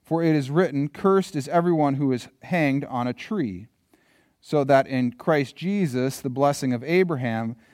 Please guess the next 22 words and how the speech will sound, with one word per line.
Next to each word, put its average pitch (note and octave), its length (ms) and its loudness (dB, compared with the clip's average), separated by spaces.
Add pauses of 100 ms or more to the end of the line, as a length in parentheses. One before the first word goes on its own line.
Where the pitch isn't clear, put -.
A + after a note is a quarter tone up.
(140)
might A#2 240 -4
come D#3 220 -2
to F3+ 100 -8
the F3 100 -2
Gentiles, G#2+ 760 -6
so - 120 -10
that A2+ 120 -6
we B2 120 -2
might B2 220 0
receive B2+ 480 -6
the A#2 80 -8
promised A2 580 -6
Spirit A#2 580 -6 (400)
through G2+ 480 -10 (560)
faith." G2 720 -8 (1900)
And D#3 140 2
it's D#3 160 -4
this D#3 260 -2
interesting G#3 680 2
little F3+ 220 6
boomerang D#3 920 2
of, C#3 580 2